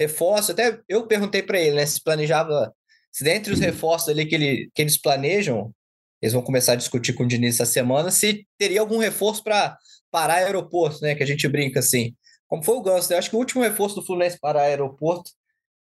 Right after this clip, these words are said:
que parou de fato o aeroporto, né, foi o Ganso em dois mil e dezenove.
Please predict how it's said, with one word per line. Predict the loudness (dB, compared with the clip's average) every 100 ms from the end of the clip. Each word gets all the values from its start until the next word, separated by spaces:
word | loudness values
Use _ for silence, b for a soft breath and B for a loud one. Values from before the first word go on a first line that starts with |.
| _
que | -6
parou | 0 2 2
de | 0
fato | 0 0 2
o |
aeroporto, | 0 -2 -2 -2 0
né, | -2
foi | 0 0
o | 0
Ganso | 0 0
em | 0
dois | -2
mil | -2
e | -2
dezenove. | -2 0 0 0